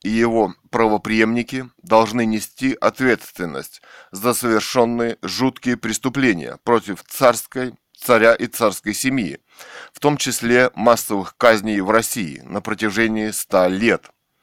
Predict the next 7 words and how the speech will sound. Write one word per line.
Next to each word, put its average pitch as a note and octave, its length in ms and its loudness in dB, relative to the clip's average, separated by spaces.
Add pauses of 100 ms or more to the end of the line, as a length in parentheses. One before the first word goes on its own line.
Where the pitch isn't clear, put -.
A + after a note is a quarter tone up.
(720)
Следователь D3 680 2
Соколов A#2+ 680 2
Н G#2+ 280 2
А A2 280 6 (800)
первым B2 420 2
провёл G#2+ 540 2
тщательное G#2+ 720 2